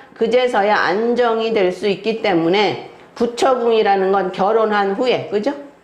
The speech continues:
결혼한 후에, 그죠? 돈도 안정이 될 수 있고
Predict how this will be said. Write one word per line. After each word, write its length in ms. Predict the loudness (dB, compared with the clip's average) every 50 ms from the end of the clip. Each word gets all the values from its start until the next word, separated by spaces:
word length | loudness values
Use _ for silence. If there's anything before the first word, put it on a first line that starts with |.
| _ _ -20 _ _ -6
결혼한 640 | -4 -2 0 2 2 2 2 2 2 2 2 0 0 0
후에, 640 | 2 2 2 2 2 2 2 0 0 0 -2 -4 -6 -12 -18 -20 -20 -20 -20 _ -6
그죠? 320 | -4 -2 -2 -2 -2 0
돈도 420 | 0 0 2 2 2 2 2 2
안정이 520 | 2 2 2 0 2 2 2 2 2 0 2
될 180 | 2 0 0
수 160 | 0 -2 -2 -2
있고 460 | -2 -2 -2 -2 -2 -2 -2 -6